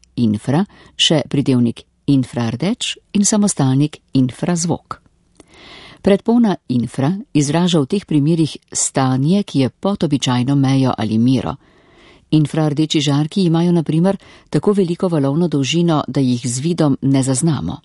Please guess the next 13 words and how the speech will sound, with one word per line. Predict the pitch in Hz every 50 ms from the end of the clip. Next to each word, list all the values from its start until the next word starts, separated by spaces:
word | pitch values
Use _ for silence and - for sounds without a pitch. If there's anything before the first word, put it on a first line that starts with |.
| _ _ _ _ _ _ - - - - - - - - _ _ -
Infrazvok | 180 175 175 160 165 160 151 143 127 135 123 135 180 226 - - - - -
ima | 151 147 151 151 147
tako | - 127 - - 147
majhno | 127 117 123 143 156 147 - 170 170
frekvenco, | 165 - 170 170 - - - 143 123 120 123 - - 143 160 - - - - - - _
da | - 135 135 175 175 180 185 - - _ _ -
je | 156 180 196 190
z | 170 151 147
našimi | 147 143 135 135 131 - - 185 185 190 180
slušnimi | - - 170 165 - - 175 160 160
organi | 156 147 120 123 113 113 120 123 131
ne | 160 165
slišimo. | - - - 123 - - - 147 - -